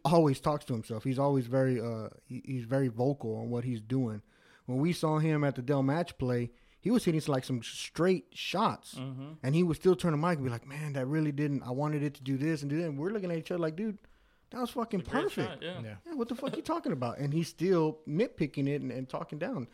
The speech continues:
Speaker 1: That's just who he is. But I think people
Speaker 3: That's a
Speaker 1: are so
Speaker 3: competitor, yeah.
Speaker 1: they're so set on Spieth being this good guy, you know, that he, he won't go there. And it's like, no, he's,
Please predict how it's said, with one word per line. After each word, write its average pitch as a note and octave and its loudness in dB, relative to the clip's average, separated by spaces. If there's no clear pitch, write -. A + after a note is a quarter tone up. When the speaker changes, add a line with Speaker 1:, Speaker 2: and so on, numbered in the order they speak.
Speaker 1:
That's G#3+ -6
just C4 -6
who C4 -2
he B3+ 0
is. F#3+ -2
But E3+ 0
I - -12
think G#3+ 0
people G#3 0
Speaker 3:
That's E3+ 4
a C#3+ 2
Speaker 1:
are - 2
so - 2
Speaker 3:
competitor, - 2
yeah. A#2 -6
Speaker 1:
they're E3 6
so G3 2
set F#3+ 2
on E3 2
Spieth E3 -4
being D3+ 0
this C3 -2
good C3+ -2
guy, B2 -2
you C3 2
know, C3 2
that B2 -2
he, D#3+ -4
he D#3+ 0
won't D3+ 2
go D3+ 2
there. G#2+ -4
And C#3+ -6
it's D3+ -6
like, D#3+ -2
no, G3 -2
he's, F3+ -4